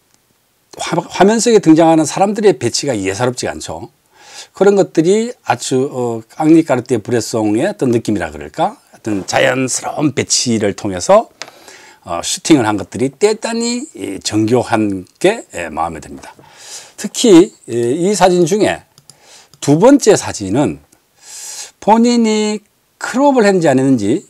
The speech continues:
예, 대단히 궁금하다고 그랬죠. 크롭을 했을까 안 했을까. 어, 그러나 그런 건, 그런 것은 중요한 게 아니고, 어,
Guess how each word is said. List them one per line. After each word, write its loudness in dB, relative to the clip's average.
예, -10
대단히 -6
궁금하다고 2
그랬죠. -6
크롭을 0
했을까 -8
안 -6
했을까. -12
어, -16
그러나 -6
그런 2
건, 2
그런 -2
것은 -4
중요한 -2
게 -4
아니고, -6
어, -6